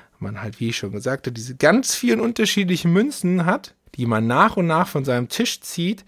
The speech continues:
in ein Glas rein und das dann zur Bank bringt, sozusagen in den,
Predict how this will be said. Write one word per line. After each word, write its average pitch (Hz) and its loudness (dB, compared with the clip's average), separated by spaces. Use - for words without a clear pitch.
in 135 0
ein 104 -6
Glas 156 2
rein 214 -2
und 117 -6
das 131 -2
dann 131 -2
zur 139 -2
Bank 131 0
bringt, 110 -4
sozusagen 110 -2
in 120 -2
den, 113 0